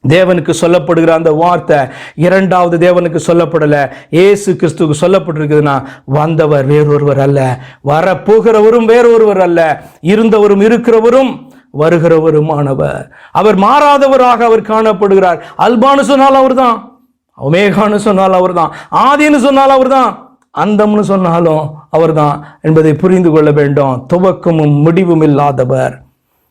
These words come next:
நமக்காக வந்தார் என்று விசுவாசிக்கிறவன் தான் இந்த நாளில விசுவாசத்தோடு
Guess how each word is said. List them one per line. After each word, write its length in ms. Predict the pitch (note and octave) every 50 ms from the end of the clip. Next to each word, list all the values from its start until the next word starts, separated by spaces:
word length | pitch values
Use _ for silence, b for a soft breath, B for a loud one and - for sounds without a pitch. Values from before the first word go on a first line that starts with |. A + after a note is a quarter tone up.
| _ - B2+ C3
நமக்காக 580 | D3 D#3+ D#3+ D#3+ D3+ D3+ - E3 D3+ C#3+ - - D3 C3+ B2 G#2 - B B B B - C#3+
வந்தார் 540 | D3 D#3 E3+ F3+ D#3+ F#3+ F#3 F#3+ G#3 G#3 G3+
என்று 160 | G3 F#3+ F#3 F#3+ F#3
விசுவாசிக்கிறவன் 840 | F3+ - - F3 F3 E3+ E3+ - E3+ D3+ D#3 E3+ D#3 D3+ D#3 D3+ D3+
தான் 160 | D3+ D3 C#3 C#3+ B B B B B E3+
இந்த 100 | E3 D3+ D#3
நாளில 240 | F3 F#3 F3+ F3 F3 E3 D#3+
விசுவாசத்தோடு 720 | F3+ F3 - G3 F#3+ F3+ - - F3+ - - F3 F3 E3+